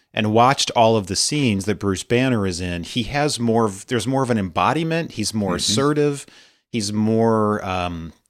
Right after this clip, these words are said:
Speaker 1: present or something. There,
Speaker 2: Yes.
Speaker 1: there's a, he, he has, like, a bigger, he takes up more space, even just in the way he speaks. So I think that speaks
Speaker 2: Yeah.
Speaker 1: to that, that integration beautifully.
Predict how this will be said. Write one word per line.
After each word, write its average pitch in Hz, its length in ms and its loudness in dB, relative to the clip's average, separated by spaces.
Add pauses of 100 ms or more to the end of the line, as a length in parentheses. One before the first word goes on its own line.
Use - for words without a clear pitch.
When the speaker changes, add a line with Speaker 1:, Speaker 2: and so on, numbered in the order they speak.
(120)
Speaker 1:
present 98 600 0
or 90 80 -6
something. 76 500 -8
There, 85 100 0
Speaker 2:
Yes. 69 140 -2
Speaker 1:
there's 95 240 -2
a, 87 160 -4
he, 110 140 -10
he 110 220 -8
has, 110 220 -2
like, 110 140 0
a 98 40 -2
bigger, 113 500 2 (400)
he 139 80 -4
takes 160 240 2
up 143 100 2
more 117 180 0
space, - 540 -4 (340)
even 117 260 0
just 107 200 0
in 110 80 0
the 101 60 0
way 95 140 2
he 90 120 -10
speaks. - 600 -8 (440)
So 90 200 -2
I 85 120 0
think 90 160 -8
that 85 160 -4
speaks 87 320 0
Speaker 2:
Yeah. 80 80 4
Speaker 1:
to 78 60 0
that, 80 320 -6
that 82 160 -6
integration 78 520 -8
beautifully. 78 520 -12